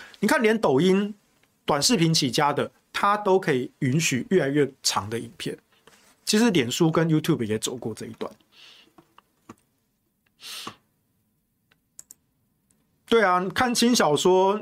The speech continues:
对不对？好几册，甚至十几、几十册都有可能啊，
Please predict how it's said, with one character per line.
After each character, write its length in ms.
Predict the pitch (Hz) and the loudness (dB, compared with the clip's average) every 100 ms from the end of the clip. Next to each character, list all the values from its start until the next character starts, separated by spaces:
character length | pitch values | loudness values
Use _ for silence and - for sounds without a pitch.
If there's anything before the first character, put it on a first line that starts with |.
| - | -10
对 120 | - 202 | 0 2
不 40 | |
对？ 140 | 190 | 2
好 220 | 156 170 202 | 2 0 0
几 200 | 156 127 | 0 0
册， 300 | - 208 147 | 2 2 4
甚 160 | 190 | 4
至 100 | 190 | 4
十 240 | 190 - 160 | 4 2 2
几、 240 | 151 131 - | 2 0 -2
几 220 | - 143 123 | -4 0 2
十 180 | 151 | 2
册 220 | 143 214 170 | 2 2 2
都 140 | 175 | 2
有 120 | 165 | 2
可 160 | 165 117 | 0 -6
能 160 | 101 | -6
啊， 180 | 101 107 | -6 -8